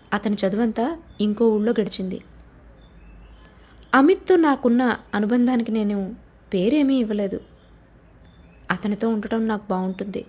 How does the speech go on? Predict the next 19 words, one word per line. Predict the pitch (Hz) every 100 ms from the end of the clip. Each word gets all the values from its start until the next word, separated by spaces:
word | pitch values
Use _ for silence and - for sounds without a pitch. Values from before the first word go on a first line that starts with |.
| - - - - - - _ - - - - - -
అతనితో | 214 247 302 302
ఉన్న | 339 302 302 -
ఆ | 226
కొంత | 226 233 240 320
సమయం | 302 254 254 247 - - -
నాకు | 240 233
ఎంతో | 226 214 285
ఉత్సాహాన్నిస్తుంది. | 285 254 - 220 202 190 - 196 185 175 - _ - _ _ - _ - - -
ఇంట్లో | 226 214 233
ఉన్నప్పుడు | 240 220 220 214
కూడా | 214 208
అతను | 208 208 202 220
చాలాసార్లు | 196 214 220 220 208
గుర్తుకొస్తాడు. | 196 - - 185 - 185 185 - - _ - - _ -
నా | 240
కలల్లోకి | - 220 254 320 320
కూడా | 277 254
వస్తాడు. | 208 - 185 175 - - - - - - - - - -
కానీ | 240 233 240 226